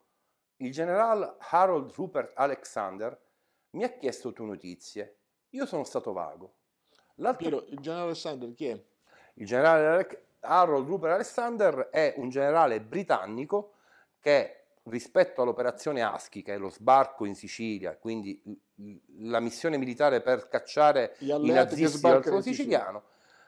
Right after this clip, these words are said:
Speaker 1: Ah,
Speaker 2: Dove il
Speaker 1: il
Speaker 2: comando,
Speaker 1: co-,
Speaker 2: il
Speaker 1: il
Speaker 2: comando
Speaker 1: comando delle
Speaker 2: delle
Speaker 1: forze armate
Speaker 2: forze armate.
Speaker 1: anglo-statunitensi in
Speaker 2: Sì,
Speaker 1: Sicilia,
Speaker 2: perfetto.
Speaker 1: perché
Speaker 2: Non
Speaker 1: molti
Speaker 2: so,
Speaker 1: se lo
Speaker 2: canadesi,
Speaker 1: dimenticano.
Speaker 2: turchi, africani, tut-, tutti gli alleati, tutti, comunque soprattutto
Speaker 1: Diciamo,
Speaker 2: anglo-,
Speaker 1: tutto,
Speaker 2: ah,
Speaker 1: diciamo,
Speaker 2: perfetto.
Speaker 1: molti dimenticano che il
Speaker 2: Perfetto.
Speaker 1: comando asc in Sicilia non era a matrice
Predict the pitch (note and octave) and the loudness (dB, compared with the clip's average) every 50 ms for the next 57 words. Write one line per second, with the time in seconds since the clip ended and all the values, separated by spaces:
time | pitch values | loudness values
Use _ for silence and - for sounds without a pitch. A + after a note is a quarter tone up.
0 | _ _ _ _ _ - G3+ F#3 D3 F#3+ F3 F3 E3+ G#3+ A3 A3 A3+ A3 A#3+ G#3 | _ _ _ _ _ 8 10 10 12 12 10 10 8 8 6 6 8 8 6 6
1 | E3 E3 - - F#3+ - A#3 G#3+ G#3+ G3+ C4 A#3+ B3+ B3+ B3 A3 G#3+ G3+ F#3 - | 6 2 0 0 -2 0 2 2 4 6 6 8 8 6 6 6 6 6 8 6
2 | F#3+ - - - F#3 F3+ E3+ F3+ F3+ F3 D3 E3 D#3 - - A#2+ D#3+ E3 E3+ E3 | 4 2 4 4 4 4 6 4 4 4 4 2 -2 -2 0 4 4 4 4 4
3 | E3 C#3+ - E3 D#3+ F3 E3 D3+ D3 C#3+ A#2+ G#2 A2+ A2+ G2+ - G#2+ - - G2+ | 0 -2 -2 -4 -4 -2 -2 0 0 0 0 0 -4 -8 -10 -10 -12 -12 -10 -10
4 | F#2+ F#2+ G2+ A2 - D#3 - - F3 - - E3+ E3+ G3+ F#3 C3+ B2 C#3 D#3+ D#3+ | -8 -6 -6 -4 -4 -4 -2 -2 -4 -2 0 0 2 4 4 4 6 6 8 8
5 | D#3 D#3+ F3+ F#3 - F3 - - E3+ D#3+ D#3+ D#3 A#2+ A#2 F3+ F3+ E3+ - - E3 | 10 10 10 10 10 8 8 6 4 4 4 4 4 4 4 4 2 2 4 2
6 | D3+ D3 C#3+ - E3+ D#3 F3 F3 E3 E3+ G#3+ G3+ - A#3 G#3+ B3+ - A#3 G#3+ F#3+ | 4 4 2 -2 -2 0 2 2 2 2 0 0 -2 -6 -6 -6 -6 -2 4 6
7 | F3+ E3 D#3+ D3+ G3 A3+ A3+ G#3 F#3+ F#3 - D#3 - G#3+ G#3+ G#3 - C#3+ C#3 F#3+ | 6 8 8 6 4 2 0 0 -2 -2 -2 -4 2 2 2 2 2 -6 -4 0
8 | G3 G#3+ - - F3 E3 E3 F3 - F3 F#3 C4+ C#4 - - - - G#3 - - | 0 0 2 4 2 4 4 2 2 2 2 2 2 2 2 4 4 4 4 2
9 | - - _ - E3+ D3+ F3+ F3 D3+ - - - - - F3+ G3+ A3+ A3+ A3 A3+ | -2 -14 _ -4 2 4 4 4 4 2 -2 -10 -10 -4 2 6 6 6 6 4
10 | F#3 F#3 A3 A#3 G#3 D3+ B2+ A#2+ - C3+ C3 C#3 C#3 B2+ B2+ - E3+ E3+ - - | -6 -6 0 2 2 2 2 0 -2 -2 -2 0 0 0 4 4 4 4 4 2
11 | F3+ C#3 G#2+ - - G3 G3 E3+ D3 C#3+ E3+ D#3+ C#3 A#2+ - - D#3+ F3 - F3+ | -4 -8 -6 -2 0 2 2 2 2 2 4 4 4 2 2 -4 -6 -6 -6 -8
12 | - - A#2+ A2 A2 A#2 C#3+ F#3 G#3 G3 E3 B2+ A2+ G#2+ G2 G#2 G2+ - - _ | -12 -10 -8 -4 -4 -2 0 2 2 4 4 4 2 2 0 -2 -2 -4 -10 _
13 | _ - - C3 C3 C#3 C#3 C#3+ C#3+ D3+ D3+ D3+ C#3+ - - - A2+ G#2 - - | _ -8 -2 -2 0 2 4 2 2 2 0 -2 -2 -2 -4 -4 -6 -6 -6 -10